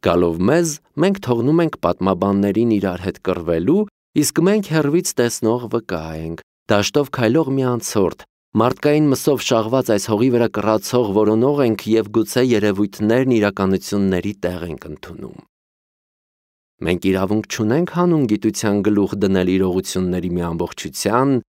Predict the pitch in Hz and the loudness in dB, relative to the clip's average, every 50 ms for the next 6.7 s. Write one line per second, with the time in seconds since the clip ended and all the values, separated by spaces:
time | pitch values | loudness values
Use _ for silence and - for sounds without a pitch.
0 | _ _ _ - 120 117 113 107 110 98 - 92 92 - - 101 95 92 - - | _ _ _ -2 2 2 4 2 2 0 0 -2 -4 -2 -2 -2 -2 -2 -2 -6
1 | - - 87 90 - - 85 87 87 87 87 - - - _ 165 165 156 - _ | -6 -4 -4 -4 -4 -4 -6 -6 -6 -6 -8 -10 -12 -6 _ -2 -2 -2 -4 _
2 | _ _ _ - 113 101 107 104 98 98 95 87 92 135 170 190 - 107 117 147 | _ _ _ -2 0 2 2 2 2 2 0 2 2 0 0 0 -2 -2 0 0
3 | 147 135 139 139 135 135 131 131 131 127 120 - - 202 208 - - - 147 143 | 2 2 2 2 2 2 2 0 0 -2 -2 -2 -2 -2 -2 -2 -2 -2 0 0
4 | 156 175 180 147 123 117 110 - 131 123 123 - - - 131 123 120 104 - 117 | 2 2 2 2 2 0 0 2 0 0 0 0 -2 -4 -2 0 0 0 2 0
5 | 107 101 98 110 98 98 98 107 101 104 107 104 95 - 104 98 95 107 107 107 | 0 2 2 0 0 0 0 -2 -2 -2 -2 -4 -2 0 0 0 0 0 -2 -2
6 | 101 104 104 98 - - 135 120 - - - 170 139 101 | -2 -2 -4 -4 -2 -4 -4 -4 -4 -2 0 2 2 2